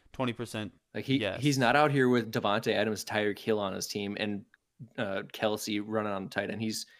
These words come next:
Speaker 2: he's out here with rookies and second-year players.
Speaker 1: Not only
Speaker 2: And he's
Speaker 1: that,
Speaker 2: playing well.
Speaker 1: not only that, I saw someone say the other day that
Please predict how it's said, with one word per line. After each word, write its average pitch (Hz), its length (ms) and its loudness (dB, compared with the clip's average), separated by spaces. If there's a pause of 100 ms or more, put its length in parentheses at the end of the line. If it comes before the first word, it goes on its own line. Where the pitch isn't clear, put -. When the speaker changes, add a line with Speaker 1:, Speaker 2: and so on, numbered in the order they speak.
(160)
Speaker 2:
he's 117 120 0
out 151 80 6
here 160 120 2
with 117 120 -2
rookies 113 500 -2
and 113 100 -6
second-year 110 420 -4
players. - 540 -10 (260)
Speaker 1:
Not 180 160 2
only 190 200 0
Speaker 2:
And 117 40 2
he's 117 100 4
Speaker 1:
that, 160 120 2
Speaker 2:
playing 147 240 0
well. 95 380 -4 (380)
Speaker 1:
not 151 140 2
only 175 180 0
that, 127 300 2
I 107 100 2
saw 135 180 -4
someone 127 340 -4
say 120 240 -4
the 117 140 -2
other 113 200 -2
day 101 500 -2
that 101 380 -6